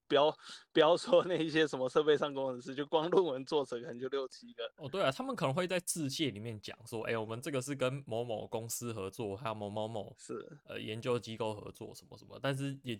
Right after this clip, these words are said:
Speaker 2: 仅此于此。但是你要知道，这个后面是很多很多人才有办法做出来的。
Speaker 1: 是，
Speaker 2: 对，
Speaker 1: 是，
Speaker 2: 这个还是
Speaker 1: 对啊，就跟
Speaker 2: 比较困难的啦。
Speaker 1: 对啊，就跟前一阵子那个时候黑，黑洞那个照片有没有？这个后面，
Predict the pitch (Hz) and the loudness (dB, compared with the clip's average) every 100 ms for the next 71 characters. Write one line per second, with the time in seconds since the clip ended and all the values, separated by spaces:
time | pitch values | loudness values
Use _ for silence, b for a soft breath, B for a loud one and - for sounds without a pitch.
0 | - 135 175 - 117 101 107 - 107 143 | -4 -2 -2 -4 -8 -10 -10 -12 -2 -2
1 | 180 131 117 131 117 117 117 107 101 117 | 0 -2 -4 -4 -2 -2 -2 -4 -4 -6
2 | 110 107 107 98 b b b _ _ _ | -6 -10 -10 -12 b b b _ _ _
3 | 101 101 139 135 107 117 117 98 - 110 | -14 -4 -2 -2 -2 -2 -2 -4 -6 -4
4 | 104 104 98 95 - - - _ 113 95 | -2 -4 -6 -6 -8 -12 -18 _ -12 -12
5 | - 120 - - 131 - _ b b b | -14 -16 -18 -20 -20 -20 _ b b b
6 | _ _ _ - - - - 147 131 117 | _ _ _ -12 -10 -10 -6 -2 0 0
7 | 147 147 131 143 147 - - 104 117 - | 0 0 -2 -4 -8 -12 -14 -6 -6 -4
8 | 117 - - - 87 - - _ _ _ | -10 -10 -18 -18 -16 -18 -20 _ _ _
9 | _ _ _ _ - 73 67 - 156 180 | _ _ _ _ -6 -4 -6 -4 4 6
10 | 175 - 143 123 139 160 143 120 120 135 | 4 -2 -2 0 4 4 4 -2 -2 -2
11 | 131 120 131 127 - 143 - 135 131 135 | 2 4 4 2 -6 -10 -2 0 2 0
12 | 117 127 123 117 107 117 92 67 73 73 | 0 -4 -2 -4 -4 -8 -10 -10 -10 -10
13 | 50 - 117 123 - 123 123 | -10 -6 -6 -6 -12 -8 -8